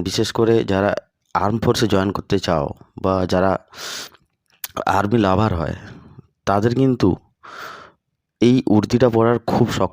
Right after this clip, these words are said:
থাকে, কিন্তু সেই হিসাবে তারা কিন্তু মেন্টালি প্রিপারেশন নিয়েছে, কিন্তু হয়তো পড়াশোনা করতে পারছে না। তো দু হাজার পঁচিশে তোমাদের জন্য একটি বিরাট বড় অপরচুনিটি বা সুযোগ আসতে চলেছে, এবং তোমরা লাস্ট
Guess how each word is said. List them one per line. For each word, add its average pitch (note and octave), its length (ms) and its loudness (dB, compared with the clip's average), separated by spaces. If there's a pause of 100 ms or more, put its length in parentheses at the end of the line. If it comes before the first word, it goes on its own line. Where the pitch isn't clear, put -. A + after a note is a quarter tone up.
থাকে, F#2 160 -6 (100)
কিন্তু A#2 220 -2 (200)
সেই A#2 220 4
হিসাবে A#2+ 340 2
তারা G#2+ 200 2
কিন্তু G#2 220 0 (720)
মেন্টালি G#2 400 2
প্রিপারেশন A2+ 420 2 (100)
নিয়েছে, A2 320 0
কিন্তু G#2+ 200 -2
হয়তো A2 220 0
পড়াশোনা G2 360 2
করতে - 220 -2
পারছে - 320 -4
না। - 40 -10 (720)
তো B2+ 60 2 (200)
দু A#2+ 60 6 (100)
হাজার C3+ 180 6 (120)
পঁচিশে B2 400 2
তোমাদের B2+ 340 2
জন্য B2+ 140 2 (120)
একটি G2+ 220 -2 (540)
বিরাট A#2 300 2
বড় B2 160 4
অপরচুনিটি A2+ 460 0
বা A#2 60 2 (100)
সুযোগ A2 220 4 (100)
আসতে G2+ 240 -4
চলেছে, G2 240 0 (800)
এবং B2+ 180 4 (1000)
তোমরা B2 220 6 (160)
লাস্ট C3 240 2